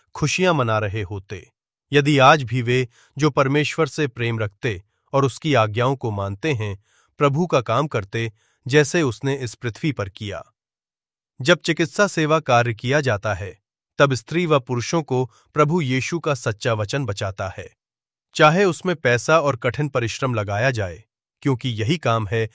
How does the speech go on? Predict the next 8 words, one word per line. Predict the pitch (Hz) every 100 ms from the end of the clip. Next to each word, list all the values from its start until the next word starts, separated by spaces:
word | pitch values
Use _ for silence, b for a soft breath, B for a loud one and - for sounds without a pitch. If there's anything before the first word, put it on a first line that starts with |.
| b -
जो | 123 131
वृद्धि | 113 110 104 156
करेगा। | 110 98 95 90 - _ _ _ _ _ _ _
लोगों | 135 156 190
को | 208 190
ये | 120 151
दिखाने | 143 123 120 120
दो | 117 123 127